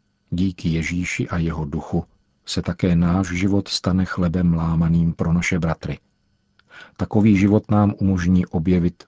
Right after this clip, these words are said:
pravou radost. Radost stávat se darem, abychom oplatili velký dar, který jsme přijali jako první, aniž bychom si jej zasloužili. Je krásné,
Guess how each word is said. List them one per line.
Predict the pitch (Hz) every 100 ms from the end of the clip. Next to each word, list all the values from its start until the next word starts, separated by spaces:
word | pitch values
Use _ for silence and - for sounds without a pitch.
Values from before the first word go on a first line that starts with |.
| _ -
pravou | 85 82 90 87
radost. | 87 69 - - - _ _ _ _ - - - -
Radost | 92 90 113 -
stávat | - - 92 92 90
se | - 87
darem, | 87 87 78 76 - _ _ _ _ -
abychom | 85 87 95 90
oplatili | 98 - 98 90 92 85
velký | 82 87 87 107 98
dar, | 87 85 87
který | - 82 82
jsme | - 85
přijali | - 95 87
jako | 82 -
první, | 80 80 80 80 82 85 _ _ _ _ - - -
aniž | 95 92
bychom | 90 87 95
si | 92 90
jej | 90
zasloužili. | 87 85 92 87 78 67 65 _ _ _ _ _ _ _ _ _ -
Je | 90
krásné, | 107 101 104 - 67 67